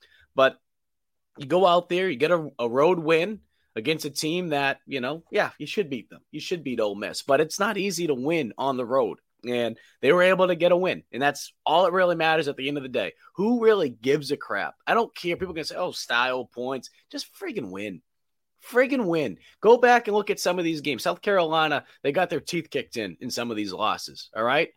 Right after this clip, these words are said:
It's a loss. It's a loss.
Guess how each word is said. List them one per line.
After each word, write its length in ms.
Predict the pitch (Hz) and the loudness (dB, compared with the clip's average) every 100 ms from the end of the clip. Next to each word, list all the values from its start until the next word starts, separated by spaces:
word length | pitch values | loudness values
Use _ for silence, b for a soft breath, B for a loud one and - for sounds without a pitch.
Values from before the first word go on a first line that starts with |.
| _ _ _ _ _ _ _ _ | _ _ _ _ _ _ _ _
It's 140 | _ - | _ -4
a 60 | |
loss. 560 | 143 131 131 104 - - _ _ _ _ _ _ _ _ | 0 2 2 0 -6 -14 _ _ _ _ _ _ _ _
It's 220 | 143 151 | -6 -4
a 60 | |
loss. 600 | 131 131 131 95 - - | -2 2 2 0 -6 -14